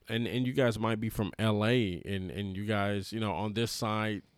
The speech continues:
we don't have that many cruise options. Um, and this one is one of the main ones, you know, so if you guys wanna know a little bit more about it, for sure, we're gonna be recording everything, you know, with the camera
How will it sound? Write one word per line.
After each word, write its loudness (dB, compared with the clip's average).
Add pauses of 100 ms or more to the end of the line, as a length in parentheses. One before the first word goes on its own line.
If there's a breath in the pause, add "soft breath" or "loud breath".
(180)
we -4
don't 0
have -2
that 0
many -2
cruise -2
options. -2 (540 soft breath)
Um, 0
and -6
this 0
one 0
is -4
one -2
of -6
the -8
main -2
ones, -4
you -6
know, -4
so -6 (440 soft breath)
if -10
you -6
guys -2
wanna -4
know -4
a -2
little -4
bit -4
more 0
about 2
it, -2
for -4
sure, 6
we're 0
gonna 4
be 2
recording 0
everything, -4
you -8
know, -6 (380)
with -2
the -6
camera 2